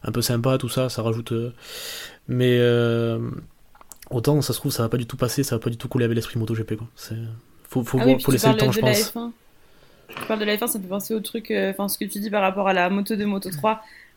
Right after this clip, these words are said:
Speaker 2: Euh, ça fait vraiment effectivement le côté, euh, méga marketing en mode, euh, la moto G P, c'est ce qui fait du fric, on a rajouté une course pour faire du fric.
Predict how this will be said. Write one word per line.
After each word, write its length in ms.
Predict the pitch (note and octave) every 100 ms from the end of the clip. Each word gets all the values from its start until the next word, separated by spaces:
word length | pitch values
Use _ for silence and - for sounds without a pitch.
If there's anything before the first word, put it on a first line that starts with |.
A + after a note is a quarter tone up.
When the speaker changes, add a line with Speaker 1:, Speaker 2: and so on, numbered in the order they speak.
| -
Speaker 2:
Euh, 300 | F3+ F3+ F#3
ça 180 | G#3+
fait 120 | G3+ G3+
vraiment 340 | G3 G3+ A3
effectivement 480 | A3 G#3+ - G#3 G#3+
le 100 | F#3+
côté, 300 | G#3+ A3 G#3+
euh, 80 | G3
méga 240 | G3+ G#3
marketing 560 | G3+ G3 G#3 G3 A3+ G3+
en 80 |
mode, 260 | F#3 G#3 F#3
euh, 160 | F3+ F3 - - -
la 80 | -
moto 180 | G#3 G#3+
G 100 | A3
P, 80 | A3
c'est 140 | A#3+ G3+
ce 100 | -
qui 80 |
fait 140 | - A3
du 120 | G3+
fric, 320 | - - C4 A3+
on 80 |
a 60 | F#3+
rajouté 260 | F#3+ G3+ A3+
une 100 | A3+
course 240 | A#3+ A3
pour 180 | - F#3+
faire 160 | G#3+
du 140 | G3+ G3
fric. 460 | - - C4 C4